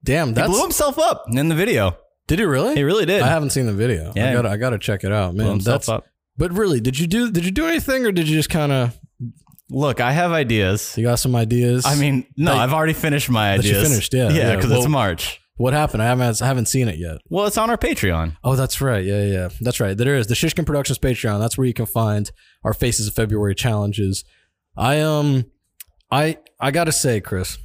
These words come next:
Speaker 2: Yeah.
Speaker 1: I, I, I didn't really involve Faces in mine at all.
Speaker 2: Uh, well,
Speaker 1: I just
Speaker 2: y-,
Speaker 1: wrote a
Speaker 2: y-,
Speaker 1: script.
Speaker 2: yeah, but the s-,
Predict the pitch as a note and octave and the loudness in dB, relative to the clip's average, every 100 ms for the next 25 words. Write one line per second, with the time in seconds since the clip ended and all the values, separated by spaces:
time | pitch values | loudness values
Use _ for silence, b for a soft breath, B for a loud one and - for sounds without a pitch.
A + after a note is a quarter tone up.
0 | - - F#2 D#2+ - _ _ - _ _ | -10 -4 -4 -4 -16 _ _ -20 _ _
1 | - - - B2 C3+ C3+ - B2+ C#3 F#3 | -12 -10 -4 0 0 0 -4 -4 -2 0
2 | D#3+ D3+ B2 A2+ G#2+ A2 G2 G2 G2 F#2 | 0 0 2 0 0 0 -2 -2 -2 -2
3 | F2+ F2+ F2 E2+ F#2 - - - - D#3+ | -2 -2 -4 -6 -8 -12 -20 -20 -10 -4
4 | F3+ G3 F#3 F3 - - B2 F3 A#2+ E3+ | 0 2 2 0 -2 -2 2 2 2 0
5 | - F2 E2 C#3 G3 A#2+ A2 G#2+ - - | -2 -6 -8 -4 -2 0 -2 -4 -10 -6
6 | B2+ | -6